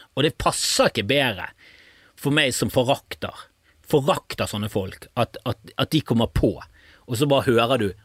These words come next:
ondskapsmusikken. Her kommer den onde inn, og det er to gråhårete middelaldrende menn med vaffeljakke. Fy faen, du får ikke mer klysete folk enn det. Og de har garantert vært borte i Oslo for å forsvare en eller annen fyr som har voldtatt en dame, og de har fått han fri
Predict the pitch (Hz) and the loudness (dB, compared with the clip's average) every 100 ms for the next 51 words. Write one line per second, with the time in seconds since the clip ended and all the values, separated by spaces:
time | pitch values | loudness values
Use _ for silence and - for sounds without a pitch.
0 | _ 160 135 - - 87 - - 101 - | _ 4 4 2 -2 -4 -6 -6 -6 -6
1 | - - - - - 156 - 127 117 104 | -10 -14 -16 -20 -4 -2 0 0 2 0
2 | 127 113 110 139 104 87 90 127 143 - | 0 -2 2 2 0 -4 -2 0 0 2
3 | 151 117 98 - - - - 117 135 131 | 2 2 -2 -14 -20 -20 -10 0 4 6
4 | 123 113 135 113 117 123 117 101 95 101 | 6 6 6 6 4 4 4 2 2 0
5 | 107 104 101 104 - 95 - 110 - 127 | 0 0 -2 -4 -4 -8 -8 -12 -6 -4
6 | 143 117 107 - 139 76 - 113 117 110 | -4 -4 -4 0 0 -2 -8 -10 -8 -6
7 | 104 113 101 98 92 87 - - - - | -6 -6 -6 -8 -8 -8 -10 -16 -10 0
8 | 143 160 170 175 180 220 208 147 160 143 | 4 4 4 2 4 6 6 4 2 4
9 | 123 123 135 120 - - 107 120 - - | 2 4 4 4 2 0 0 0 -12 -4
10 | 131 107 135 - 143 135 117 101 110 113 | -2 0 0 2 4 4 4 4 2 2
11 | 107 104 98 117 101 95 _ - 120 104 | 0 -2 0 2 2 -2 _ -6 -2 2
12 | 113 110 - 113 107 98 104 98 104 - | 2 2 0 0 0 2 0 0 -4 -10
13 | - - - 120 117 - 110 113 101 107 | -20 -20 -6 0 0 2 -2 -2 -2 -2